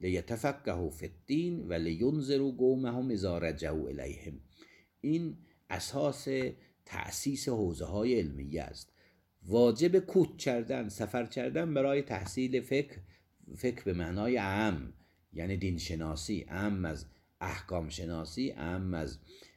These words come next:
عقاید شناسی، عام از، اه، تعلیمات و معارف شناسی،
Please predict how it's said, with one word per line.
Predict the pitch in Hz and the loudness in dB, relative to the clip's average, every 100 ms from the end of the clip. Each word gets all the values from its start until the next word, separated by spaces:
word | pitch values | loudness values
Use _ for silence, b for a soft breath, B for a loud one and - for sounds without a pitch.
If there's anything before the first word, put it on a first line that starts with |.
| B | B
عقاید | - 82 85 85 85 | -8 -4 -2 -2 -4
شناسی، | - 87 82 80 - 135 | -4 -6 -4 -6 -4 -2
عام | 92 101 110 | 0 0 0
از، | 101 95 - b b - | -2 -4 -14 b b -14
اه، | 80 76 78 | -8 -6 -6
تعلیمات | 78 80 76 76 80 98 104 - 87 | -6 -6 -4 -2 -2 -2 -4 -4 -6
و | 85 | -4
معارف | 80 73 76 76 - | -2 -2 -2 -6 -6
شناسی، | 78 76 73 - 160 208 | -6 -4 -6 -2 -2 -2